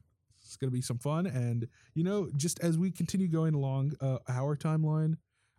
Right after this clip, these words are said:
I'm very excited to see, uh, how things will unfold for this new Xbox Nuevo, how it's pronounced in Brazil. That's just an Xbox One, but they're still developing them there,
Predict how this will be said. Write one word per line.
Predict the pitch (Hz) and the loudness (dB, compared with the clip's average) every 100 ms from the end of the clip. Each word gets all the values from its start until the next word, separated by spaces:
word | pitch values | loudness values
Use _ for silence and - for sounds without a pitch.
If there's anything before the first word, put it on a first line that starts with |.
| - | -6
I'm | 127 123 120 123 | -2 0 2 2
very | 131 127 | 2 0
excited | 123 - 131 127 | 0 -2 -2 -2
to | 123 | -2
see, | 120 - 120 120 120 | -4 -2 -2 -2 -2
uh, | 120 113 | -2 -4
how | 120 131 123 123 120 | -4 -4 -2 -2 -2
things | 131 123 117 | -2 -4 -6
will | - | -8
unfold | 127 127 - 104 107 127 _ _ _ _ | -6 -6 -8 -10 -10 -14 _ _ _ _
for | - 110 110 | -6 -2 -2
this | 110 120 127 | -4 -4 -2
new | 120 - | -2 -2
Xbox | 120 - - - - - - - | -6 -6 -10 -12 -12 -14 -14 -6
Nuevo, | 120 117 113 110 110 104 110 127 - _ - - | -2 -2 -2 -2 -4 -6 -6 -8 -10 _ -12 -4
how | 113 | -2
it's | 110 | -2
pronounced | - 123 107 113 | -2 -4 -2 -4
in | 117 | -4
Brazil. | 117 117 107 113 - - _ _ _ _ _ _ - _ - | -4 -4 -4 -6 -10 -20 _ _ _ _ _ _ -20 _ -4
That's | 151 - | -2 0
just | 226 - | 0 2
an | 165 | 2
Xbox | 139 - 135 - | 2 0 0 0
One, | 120 143 | 0 2
but | 135 120 | 0 0
they're | 127 | -2
still | - 127 | 0 -2
developing | 123 117 120 139 | 0 -2 -2 0
them | 135 143 | 0 0
there, | 147 | 0